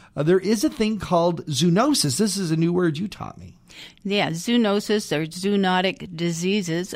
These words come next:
Speaker 2: are diseases that can be spread from animals to humans.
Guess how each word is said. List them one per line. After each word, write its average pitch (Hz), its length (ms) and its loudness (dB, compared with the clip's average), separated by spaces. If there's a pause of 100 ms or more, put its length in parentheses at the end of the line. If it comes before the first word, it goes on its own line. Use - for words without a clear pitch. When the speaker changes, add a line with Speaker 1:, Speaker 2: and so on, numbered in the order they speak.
Speaker 2:
are 170 400 0
diseases 170 560 -6
that - 220 -6
can 170 200 -4
be 165 120 -6
spread 165 420 -6
from 160 320 -6
animals 156 540 -6
to 151 480 -8
humans. - 580 -6